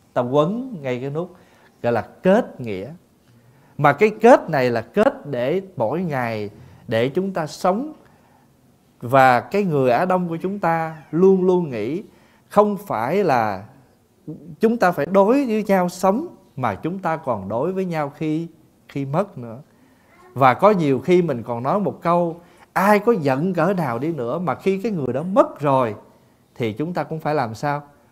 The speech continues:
Cũng phải xả bỏ hết, tới thắp cho người đó một cây hương." Thậm chí mình dùng cái từ gì? Nghĩa tử là nghĩa tận. Có nghĩa là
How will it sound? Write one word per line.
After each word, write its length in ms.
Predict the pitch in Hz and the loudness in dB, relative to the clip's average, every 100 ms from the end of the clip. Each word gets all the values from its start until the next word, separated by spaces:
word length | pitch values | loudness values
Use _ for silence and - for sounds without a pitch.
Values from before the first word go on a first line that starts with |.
| _ - | _ -8
Cũng 240 | 110 135 | -8 -6
phải 220 | 113 123 | -8 -10
xả 420 | 139 - 101 117 | -8 -6 -6 -6
bỏ 280 | 147 110 101 | -4 -2 -2
hết, 300 | 147 160 185 185 | -2 -2 -4 -6
tới 180 | - 147 160 | -4 -2 -2
thắp 220 | 196 202 - | -4 -4 -6
cho 100 | 143 | -6
người 220 | 127 104 | -4 -6
đó 120 | 117 | -6
một 220 | 139 101 | -8 -10
cây 140 | - 139 | -8 -6
hương." 380 | 143 165 170 143 - _ _ _ _ - | -4 -2 -2 -6 -18 _ _ _ _ -4
Thậm 260 | 117 120 | -4 -2
chí 180 | 135 175 | -2 0
mình 200 | 175 113 | 0 -4
dùng 220 | 117 110 | -4 -4
cái 120 | 123 147 | -6 -4
từ 160 | 123 113 | -4 -2
gì? 300 | 113 110 110 - _ _ | -4 -6 -8 -14 _ _
Nghĩa 400 | 117 113 113 143 175 | -8 -4 0 -2 -2
tử 320 | 117 107 156 | -4 -2 -2
là 440 | 190 127 113 127 143 - - | 2 2 2 0 -4 -14 -12
nghĩa 280 | 107 104 135 - | -6 -6 -6 -4
tận. 320 | 98 92 104 - - - - _ | -6 -6 -12 -18 -20 -20 -20 _
Có 160 | 202 226 | 4 4
nghĩa 260 | 165 160 | 6 4
là 380 | 196 151 135 131 | 6 6 4 2